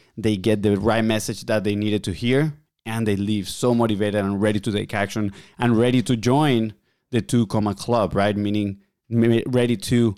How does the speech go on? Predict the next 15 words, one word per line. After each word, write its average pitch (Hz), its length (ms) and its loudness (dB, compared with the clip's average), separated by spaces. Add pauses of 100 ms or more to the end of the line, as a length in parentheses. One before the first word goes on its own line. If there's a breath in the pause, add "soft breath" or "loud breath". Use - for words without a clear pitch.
(160)
make 110 540 0 (160)
over 110 180 -2
a 101 60 0
million 107 400 0
dollars 101 320 2
in 104 100 -2
sales 95 460 -2
in 131 140 2
their 131 120 4
business 107 540 -2 (320 soft breath)
through 104 140 -4
ClickFunnels, 98 420 -2
so 98 140 -4
they 95 180 -2
can 92 280 -6